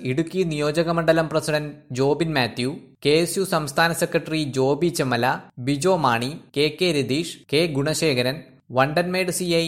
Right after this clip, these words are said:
വി എസ് നവാസ്, കട്ടപ്പന എസ് ഐ സന്തോഷ് സജീവ്, സി പി ഒ പ്രശാന്ത് മാത്യു, തങ്കമണി, എ എസ് ഐ ജേക്കബ് യേശുദാസ് എന്നിവർക്കാണ് പരിക്കേറ്റത്.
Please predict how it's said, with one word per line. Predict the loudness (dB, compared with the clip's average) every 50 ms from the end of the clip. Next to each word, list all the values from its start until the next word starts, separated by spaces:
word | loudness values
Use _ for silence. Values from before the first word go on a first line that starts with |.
| -4 -8 -8
വി | -6 -4 -2 -2
എസ് | -2 -2 -2 -2
നവാസ്, | -2 0 2 4 4 4 2 2 -2 -8 -12 -16 _ _ _ _ 2
കട്ടപ്പന | 2 4 4 4 2 2 2 0 0 0
എസ് | 0 0 0
ഐ | -2 -2 -2 -2
സന്തോഷ് | -2 -2 -2 -2 0 2 0 0 0 0
സജീവ്, | -2 -4 -2 -2 -2 -4 -4 -6 -8 -14 -20 _ _ _
സി | -8 -6 -4 -4
പി | -4 -2 -2 0
ഒ | 2 2 2
പ്രശാന്ത് | 2 2 0 2 2 2 0 0 2 2
മാത്യു, | 0 0 0 0 -2 -4 -4 -4 -8 -12 -18 -20 _ _
തങ്കമണി, | 0 2 2 2 0 0 0 0 -2 -2 -4 -6 -8 -14 _ _
എ | -2 0 2 2
എസ് | 0 -2 -2 -2 0
ഐ | 0 0 -2 -6 -10 -16 -16 -14
ജേക്കബ് | -6 -2 0 0 0 2 0 -2 -2 0
യേശുദാസ് | -2 -4 -4 0 2 2 2 2 0 -2 -6
എന്നിവർക്കാണ് | -6 -6 -2 0 0 0 2 2 2 2 2 0 0
പരിക്കേറ്റത്. | 2 0 0 0 0 -2 -2 -2 -2 -2 -2 -2 -4